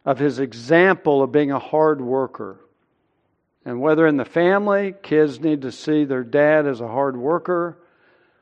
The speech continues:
or within the church, or within your job setting, whoever you're trying to influence as a godly example,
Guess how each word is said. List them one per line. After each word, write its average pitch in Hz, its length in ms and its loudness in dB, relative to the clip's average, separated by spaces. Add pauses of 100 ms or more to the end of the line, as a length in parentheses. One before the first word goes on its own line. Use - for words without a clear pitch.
(300)
or 127 180 -4
within 143 360 0
the 127 80 -4
church, 196 720 0 (800)
or 135 460 0
within 151 840 0
your 139 220 -2
job 170 520 2
setting, 165 520 0 (180)
whoever 175 360 6
you're 220 200 -2
trying 185 480 0
to 165 280 -8
influence 156 1040 -8 (140)
as 143 160 -2
a 143 80 0
godly 175 520 4
example, 135 760 -8